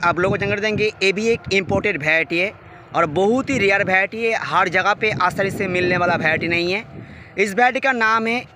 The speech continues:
जीन हुआंग मैंगो। ये थाईलैंड का एक ड्वार्फ वैरायटी का मैंगो वैरायटी है।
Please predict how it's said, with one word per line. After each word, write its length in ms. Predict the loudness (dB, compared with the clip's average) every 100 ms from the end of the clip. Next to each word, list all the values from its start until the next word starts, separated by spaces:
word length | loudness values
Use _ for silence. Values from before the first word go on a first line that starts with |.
| -14
जीन 500 | -4 -2 0 -2 -6 -14 -4
हुआंग 260 | 2 2 0 -6
मैंगो। 460 | -2 0 -2 -6 -6
ये 100 | -6
थाईलैंड 520 | -6 -2 -2 0 -2 0
का 260 | 0 0 -2
एक 200 | -4 -2
ड्वार्फ 260 | 0 0 0
वैरायटी 320 | -2 -2 -2
का 160 | -2 -2
मैंगो 480 | -2 -2 0 -2 -4 -16 -18 -16 -2
वैरायटी 400 | 0 2 0 -2
है। 160 | -2